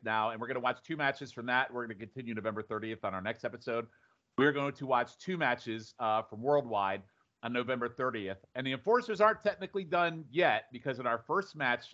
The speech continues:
uh, from this weekend, it is Brian Pillman and Tom Zink, and I'll tell you their partner in a minute, versus Arn Anderson, Bobby Eaton, and Larry Zbyszko. So kind of a cool six-man here. The Enforcers combination with Arn and Eaton, this could work out pretty well.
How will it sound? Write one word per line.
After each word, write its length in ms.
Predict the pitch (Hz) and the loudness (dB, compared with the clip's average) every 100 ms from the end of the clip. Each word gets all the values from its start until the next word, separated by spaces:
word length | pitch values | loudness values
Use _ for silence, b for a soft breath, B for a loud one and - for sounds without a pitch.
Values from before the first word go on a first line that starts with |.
| - | -2
uh, 220 | 110 107 | 0 0
from 160 | 110 104 | -2 -10
this 180 | 104 | -10
weekend, 440 | 101 98 104 98 98 - _ - _ _ _ _ - | -12 -8 -4 -4 -6 -14 _ -20 _ _ _ _ -4
it 100 | 131 | -4
is 100 | 123 | -2
Brian 380 | 107 165 240 185 | 6 6 6 2
Pillman 460 | 160 131 127 131 - _ - | -2 -2 -2 -6 -10 _ -12
and 160 | 110 | -8
Tom 260 | 156 185 202 | 4 4 4
Zink, 380 | 143 135 127 _ _ _ _ _ _ _ _ _ _ _ _ - | 0 -4 -4 _ _ _ _ _ _ _ _ _ _ _ _ -2
and 80 | 123 | -2
I'll 60 | |
tell 160 | 165 170 | 2 4
you 140 | 170 156 | 4 2
their 100 | 156 | 4
partner 380 | 156 151 151 | 4 4 2
in 80 | 160 | -2
a 20 | |
minute, 300 | 151 123 135 - _ _ _ _ - | 0 0 -2 -6 _ _ _ _ 0
versus 320 | 160 147 147 160 - | 0 -2 -10 -10 2
Arn 240 | 175 214 | 6 6
Anderson, 460 | 202 180 180 190 175 | 4 0 0 -2 0
Bobby 320 | 147 160 170 | 6 6 6
Eaton, 220 | 165 170 | -2 -4
and 80 | 143 | -2
Larry 220 | 151 151 | 2 2
Zbyszko. 540 | 131 131 202 - 113 117 | 0 0 -2 0 -4 -2
So 80 | 127 | 2
kind 180 | 202 | 2
of 60 | 240 | 2
a 60 | 170 | 2
cool 180 | 180 | 0
six-man 420 | 175 214 - 175 160 | 0 -4 -4 -4 -2
here. 160 | 170 | -2
The 100 | 151 | -2
Enforcers 520 | 113 - 139 147 151 - | -4 -2 -2 -2 -10 0
combination 600 | 135 131 123 131 - 120 | 2 2 -2 -4 -4 -2
with 100 | 117 | 2
Arn 220 | 120 117 | 2 0
and 100 | 113 | -4
Eaton, 160 | 123 | -6
this 160 | 120 113 | -10 -10
could 140 | 107 | -8
work 180 | 101 - | -8 -6
out 160 | 92 - | -8 -8
pretty 160 | 98 | -10
well. 380 | 85 165 170 - | 4 6 6 2